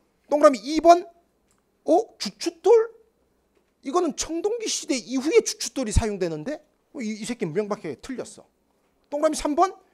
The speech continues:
흥수아이는 자, 어디야? 그렇죠. 청원 두루봉 동굴이지.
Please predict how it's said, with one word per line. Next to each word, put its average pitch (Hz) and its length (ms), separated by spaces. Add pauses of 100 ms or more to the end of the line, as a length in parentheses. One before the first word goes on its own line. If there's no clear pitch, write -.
(120)
흥수아이는 311 760 (460)
자, - 120
어디야? 269 300 (1500)
그렇죠. - 280 (100)
청원 330 360
두루봉 359 340
동굴이지. 220 520